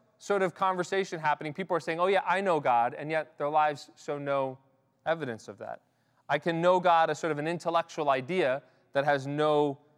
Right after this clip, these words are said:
nothing to do with my daily life." So th-, these are the three lies that, that he's dealing with in this passage. And, and so, so that, that's what it's about. Then notice,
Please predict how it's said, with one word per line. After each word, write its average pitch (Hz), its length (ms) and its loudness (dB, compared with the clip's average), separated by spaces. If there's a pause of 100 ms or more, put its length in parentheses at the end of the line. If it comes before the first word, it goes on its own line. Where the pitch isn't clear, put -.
(160)
nothing 160 260 -4
to 151 80 -14
do 147 160 -4
with 139 120 -4
my 131 140 -6
daily 120 220 -6
life." 113 220 -4 (580)
So - 140 -8
th-, 196 180 -2
these 185 200 -2
are 202 40 -6
the 180 120 0
three 175 280 -4
lies 135 560 0 (540)
that, 123 240 -2
that 123 100 -2
he's 117 120 -8
dealing 135 240 -4
with 117 140 -10
in 117 60 -12
this 113 140 -14
passage. - 560 -12 (960)
And, 170 240 0
and 170 120 -4
so, 202 300 0
so - 180 -4
that, 226 200 2
that's 196 200 -4
what 220 100 2
it's 202 100 -6
about. 180 640 4
Then 175 180 0
notice, 220 400 2